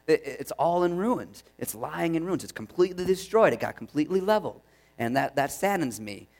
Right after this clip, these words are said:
And the king asks him, "Well, what, what do you want? What do you want me to do?" And, and Nehemiah says, "You know, if you could give me some official letters, if you could make a decree, if you could, um, you know, give me your signature, that way I can have this piece of paper and I can go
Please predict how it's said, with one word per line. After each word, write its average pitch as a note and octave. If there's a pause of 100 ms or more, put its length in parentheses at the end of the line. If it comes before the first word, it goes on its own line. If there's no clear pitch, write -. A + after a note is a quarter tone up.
(220)
And A#2
the A#2
king C#3+
asks D3
him, C#3+
"Well, A#2+
what, A#2+
what B2+
do D3
you C#3
want? B2+
What A#2
do C3
you C3+
want C3+
me B2
to A#2
do?" C#3+
And, A2 (280)
and A#2
Nehemiah C3
says, C#3+
"You C3+
know, C3+
if C3
you G#3
could A3 (460)
give F#3+
me G3+
some C#3 (480)
official F3
letters, C#3
if A#2
you G3+
could B3
make F3
a C3+
decree, C3 (240)
if -
you -
could, D#3+ (320)
um, A2+ (220)
you C3+
know, A2+
give D3
me A3+
your E3+
signature, F#3+
that C#3
way E3+
I D#3
can C#3+
have D3+
this C#3+
piece -
of C#3
paper D#3
and A2
I C3
can C#3+
go C3+